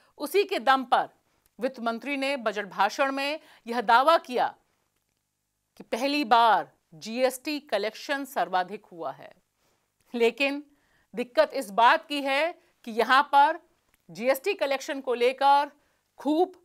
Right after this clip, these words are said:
दावे किए जा रहे हैं, बताया जा रहा है कि कितना सफल इम्प्लीमेंटेशन हुआ, लेकिन कहीं से भी यह बात का जिक्र नहीं हुआ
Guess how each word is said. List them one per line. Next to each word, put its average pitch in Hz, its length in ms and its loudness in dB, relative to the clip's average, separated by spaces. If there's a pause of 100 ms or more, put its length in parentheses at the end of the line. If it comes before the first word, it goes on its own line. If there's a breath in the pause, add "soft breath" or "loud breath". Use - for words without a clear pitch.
(840)
दावे 240 360 4
किए 277 260 -4
जा 240 200 4
रहे 254 240 0
हैं, 262 200 -4
बताया 233 400 4
जा 247 200 4
रहा 254 120 -4
है 285 120 -6
कि 277 100 -10
कितना 285 420 -2
सफल 294 440 2
इम्प्लीमेंटेशन 240 800 -6
हुआ, 240 400 2 (520)
लेकिन 226 480 -2 (400)
कहीं 311 300 2
से 349 200 -4
भी 240 320 -10 (540)
यह 262 220 -6
बात 208 360 4
का 262 340 2 (180)
जिक्र 262 320 -8
नहीं 254 240 -6
हुआ 262 440 4